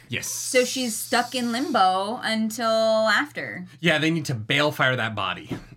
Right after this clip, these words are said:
Speaker 1: Um,
Speaker 2: Yeah.
Speaker 1: uh, get that out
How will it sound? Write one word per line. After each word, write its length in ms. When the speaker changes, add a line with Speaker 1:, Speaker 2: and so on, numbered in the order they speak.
Speaker 1:
Um, 580
Speaker 2:
Yeah. 300
Speaker 1:
uh, 360
get 400
that 340
out 280